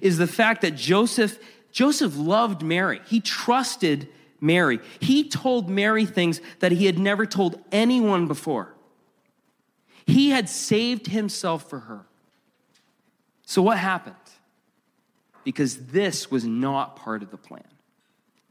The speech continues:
So I wanna give you a big thought, uh, that I want you to, if you're, if you're taking notes or listening along, um, but I hope you'll write this down, or at least, at the very least, I hope that you'll, you'll plant this important truth in your heart,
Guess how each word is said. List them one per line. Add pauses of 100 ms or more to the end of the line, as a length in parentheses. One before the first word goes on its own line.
(2000)
So
I
wanna
give
you
a
big
thought, (160)
uh,
that
I
want
you
to,
if
you're,
if
you're
taking
notes
or (260)
listening
along, (380)
um, (160)
but
I
hope
you'll
write
this
down,
or
at
least,
at
the
very
least,
I
hope
that
you'll, (160)
you'll
plant
this
important
truth
in
your
heart,